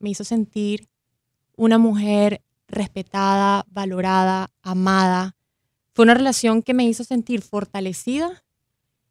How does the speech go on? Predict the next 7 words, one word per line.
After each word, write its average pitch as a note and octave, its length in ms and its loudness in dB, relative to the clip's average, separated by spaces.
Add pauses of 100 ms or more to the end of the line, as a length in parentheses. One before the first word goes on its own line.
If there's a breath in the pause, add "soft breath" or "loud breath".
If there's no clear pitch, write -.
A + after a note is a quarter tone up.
(300)
y, A3+ 540 0 (920)
y A3+ 140 -2
de G#3+ 100 2
cierta G#3+ 300 0
manera, A3+ 960 -2 (100)
eh, G#3 240 -6
protegida. G3+ 760 -6